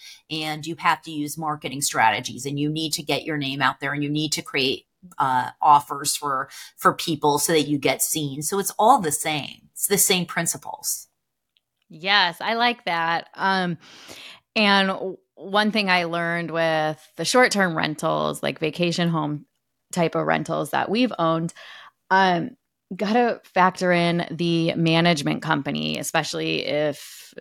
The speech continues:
Speaker 2: I mean, it's very difficult to do it yourself if you, like, I don't live at the coast of Texas, so we have to pay a management company, and those fees are pretty steep, and it does cut into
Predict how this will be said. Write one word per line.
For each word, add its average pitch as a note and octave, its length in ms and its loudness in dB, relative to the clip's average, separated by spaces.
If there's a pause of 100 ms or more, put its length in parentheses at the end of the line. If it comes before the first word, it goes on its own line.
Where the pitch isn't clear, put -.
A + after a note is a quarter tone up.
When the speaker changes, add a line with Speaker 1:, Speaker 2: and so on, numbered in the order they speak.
(220)
Speaker 2:
I - 40 -8
mean, E3+ 200 -2
it's F#3 200 -4
very G3 260 6
difficult E3 380 0
to D#3+ 60 -2
do D#3+ 140 -2
it D#3+ 80 -2
yourself D3+ 520 0
if D3+ 160 -8
you, D#3 480 -12
like, D#3 160 -4
I F#3 60 4
don't F3 160 2
live E3 280 -6 (280)
at - 180 -6 (240)
the - 100 -6
coast E3+ 640 -2 (120)
of - 460 -2 (200)
Texas, G3 480 -4
so E3+ 80 -6
we D#3+ 60 -2
have D#3 80 -4
to E3 80 -10
pay D#3+ 160 -2
a C#3+ 80 -2
management D3 580 -2
company, D3+ 380 -4
and E3+ 100 0
those G#3+ 240 0
fees C4+ 220 0
are F#3+ 100 4
pretty D#3 340 -4
steep, D3 380 -6
and D3+ 80 -4
it D3 100 -8
does D3+ 180 -6
cut - 300 -2
into D#3 720 -2